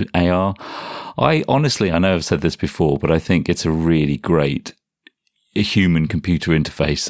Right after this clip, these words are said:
and it, it will become, you know, the way that lots of us in, operate computers and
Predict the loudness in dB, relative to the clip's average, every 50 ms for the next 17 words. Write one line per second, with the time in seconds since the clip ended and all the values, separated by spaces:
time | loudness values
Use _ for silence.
0 | -6 -2 0 0 0 0 0 -2 -4 -4 -4 -4 -2 0 0 0 2 2 0 0
1 | 0 -4 -8 _ _ -2 -2 -2 0 2 2 2 2 2 0 -2 -6 _ _ -4
2 | -2 0 0 0 0 0 2 2 2 2 2 0 -2 -4 -4 _ -4 -4 -2 -2
3 | -4 -4 -2 -2 -2 0 0 0 0 0 0 -4 _ _ -10 -6 -4 -4 0 0
4 | 2 2 0 0 -2 -4 -4 0 0 0 0 0 -2 -4 -2 0 0 0 0 -2
5 | -4